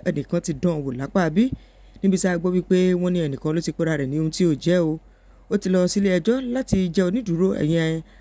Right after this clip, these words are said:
agbẹjọ́rò fún ẹnìkan. Eléyìí tí àwọn tí wọ́n jẹ́ ọ̀jọ̀gbọ́n, yẹn nínú ọ̀rọ̀ tó ní ṣe pẹ̀lú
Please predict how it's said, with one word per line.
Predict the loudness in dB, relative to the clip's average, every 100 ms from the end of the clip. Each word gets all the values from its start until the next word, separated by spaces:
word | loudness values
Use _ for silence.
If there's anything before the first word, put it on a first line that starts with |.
| -10
agbẹjọ́rò | -4 -2 0 2 2 2
fún | 0 0
ẹnìkan. | 0 -2 -4 -4 -4 -6 -20 _ -12 -2
Eléyìí | 2 2
tí | 2 2
àwọn | 2 0 -2
tí | -2
wọ́n | -2
jẹ́ | 0
ọ̀jọ̀gbọ́n, | 0 0 -4 -2 0 0 -2 -14 -20 -6
yẹn | 0 2
nínú | 2
ọ̀rọ̀ | 2 0
tó | 0
ní | 0
ṣe | 0
pẹ̀lú | -2 -2 -2